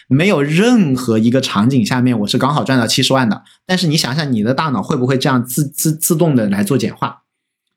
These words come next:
如果你觉得不会的话，那我再举个更极端的例子啊。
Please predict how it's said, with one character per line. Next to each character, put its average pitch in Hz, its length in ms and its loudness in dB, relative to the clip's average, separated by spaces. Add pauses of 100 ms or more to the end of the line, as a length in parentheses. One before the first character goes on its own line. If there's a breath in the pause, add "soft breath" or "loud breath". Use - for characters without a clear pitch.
(460)
如 175 80 0
果 214 80 4
你 147 140 0
觉 131 140 0
得 165 80 2
不 113 120 -6
会 220 200 0
的 156 100 2
话， 143 160 -2
那 147 140 0
我 127 80 0
再 147 100 0
举 120 160 -6
个 113 100 -4
更 156 200 0
极 - 260 -2
端 131 160 0
的 131 80 2
例 123 160 4
子 - 140 -4
啊。 - 140 -12